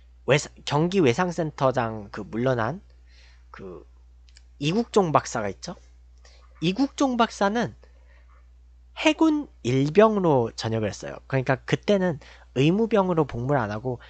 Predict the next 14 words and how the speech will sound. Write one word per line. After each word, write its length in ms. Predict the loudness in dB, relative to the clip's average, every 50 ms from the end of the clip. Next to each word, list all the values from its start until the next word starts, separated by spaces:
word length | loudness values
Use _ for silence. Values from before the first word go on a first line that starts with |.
| -20 -20 -16 -6
갑판병으로 960 | -2 -2 -2 -2 -4 -6 -4 -2 -2 -2 -2 -2 -2 0 0 0 0 0 -2 -4 -8 -18 -20 -20 -20 -20 -20 -20 -20 -20 -20 -20 -20 -20 0 2
복무를 360 | 4 4 4 0 -4 -6 -8
했어요. 260 | -8 -12 -16 -18 -18 -18 -20 -20 -20 -20 -20 -20 -20 -20 -18 -12
갑판병으로 1000 | -10 -10 -4 -2 -2 0 0 0 0 0 0 -2 -2 0 0 -2 -2 -4 -8 -14 -20 -20 -20 -20 -20 -20 -20 -20 -20 -20 -20
그 420 | -14 -10 -10 -8 -8 -10 -12 -16 -20 -20 -20 -20 -20 -20 -20 -20 -20 -20 -20 -20 -20 -20 -20 -20 -20 -20 -16 -10
이제 340 | -10 -6 -2 -2 -2 -2 -4 -6
복무를 360 | -6 -4 -2 -2 -2 0 -2 -2
했고, 280 | -2 -6 -10 -16 -14 -8
갑판병이면 760 | -6 -6 -6 0 2 2 2 4 2 0 0 0 -2 -2 -2
보통 400 | -4 -6 -4 -2 -2 -2 -2 -4 -8 -14 -20 -20 -20 -20 -20 -20 -20 -20 -20 -20 -20 -20 -14 -12 -4 2
저기 320 | 2 2 4 4 2 2
배 300 | 4 4 4 4 4 4
위에서 320 | 2 2 2 2 2 2 2
일해요. 420 | 2 2 0 -2 -2 -4 -6 -8